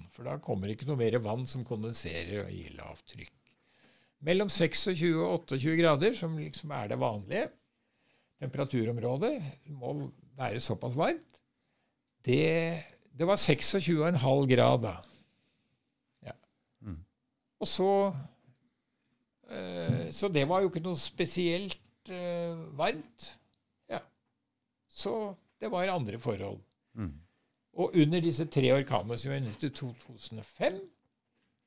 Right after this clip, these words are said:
Speaker 1: så leste jeg en artikkel av noen solforskere som sa, hvorfor var det da først kom Kat-, eh, Katrina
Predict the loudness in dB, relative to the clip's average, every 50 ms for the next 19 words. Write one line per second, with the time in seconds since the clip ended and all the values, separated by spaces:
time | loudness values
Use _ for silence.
0 | _ _ -12 -10 -8 -6 -4 -2 0 0 0 0 -2 -4 -6 -12 -18 -20 _ _
1 | _ _ _ _ _ _ _ _ _ _ _ _ _ _ _ _ _ _ _ _
2 | _ _ _ _ _ _ _ _ _ _ _ _ _ _ _ _ _ _ _ _
3 | _ _ _ -6 -4 -4 -2 -2 -2 -2 -2 -2 -2 -2 -2 -4 -4 -4 -4 -4
4 | -4 -4 -4 -6 -8 -10 -10 -8 -6 -6 -6 -6 -6 -8 -10 -8 -6 -4 -2 0
5 | 0 0 0 -2 -2 0 0 0 0 -2 -4 0 2 2 4 4 2 -2 -6 -14
6 | _ _ _ _ -20 -18 -12 -6 -2 2 2 2 4 4 2 2 0 0 0 0
7 | 2 2 2 2 2 2 0 0 0 2 2 2 2 2 0 -2 -4 -6 -8 -6
8 | -2 0 0 0 0 -2 -2 0 0 0 -2 0 2 2 2 2 0 -6 -10 -6
9 | -2 0 0 2 2 2 2 2 2 0 0 -2 -6 -8 -8 -4 -4 -4 -2 -2
10 | -2 -2 0 2 2 2 2